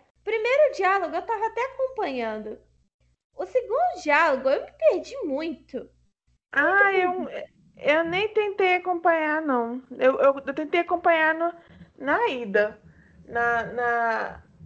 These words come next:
Speaker 2: Eles indo pra fazenda. Na volta, eu desisti.
Speaker 1: Eu tentei, eu tentei bravamente, mas eu, eu me perdi muito.
Speaker 2: Corajosa.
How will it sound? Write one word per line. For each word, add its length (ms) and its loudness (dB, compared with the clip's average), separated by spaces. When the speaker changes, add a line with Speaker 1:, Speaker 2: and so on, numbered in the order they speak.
Speaker 2:
Eles 380 -4
indo 160 -2
pra 140 0
fazenda. 560 4
Na 260 4
volta, 420 2
eu 80 -6
desisti. 600 -10
Speaker 1:
Eu 60 -8
tentei, 500 6
eu 60 2
tentei 280 -4
bravamente, 800 0
mas 200 -2
eu, 140 2
eu 260 2
me 140 -2
perdi 480 -4
muito. 480 -6
Speaker 2:
Corajosa. 1040 2